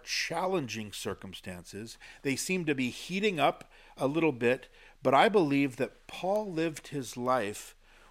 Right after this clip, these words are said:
with a perspective on his current circumstances that was very carefully informed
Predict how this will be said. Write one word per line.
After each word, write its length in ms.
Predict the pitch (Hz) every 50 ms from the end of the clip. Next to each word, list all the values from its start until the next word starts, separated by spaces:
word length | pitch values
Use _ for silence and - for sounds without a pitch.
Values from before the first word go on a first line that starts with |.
| -
with 220 | - 131 123 - -
a 80 | 127
perspective 1200 | - - - - 127 - - - - - - 180 190 - - - 127 113 107 110 110 - - - - - _ _ - _ _ _ - -
on 200 | 127 127 131 120
his 300 | - 131 113 107 - - _ _ _ -
current 480 | - - 214 247 254 240 185 - -
circumstances 1200 | - - - 113 - - 113 104 - - - 98 90 90 87 - - 92 90 92 92 - - - - _ _ _ _ _ _ _ _ - - - - _ -
that 180 | 120 123 127 -
was 200 | 143 120 104 101
very 400 | 101 117 135 156 180 185 196 185 - -
carefully 840 | - - - 160 165 170 - - - 180 170 165 160 156 160 - - -
informed 960 | 135 120 117 - - - - - 160 160 143 117 101 95 95 101 101 98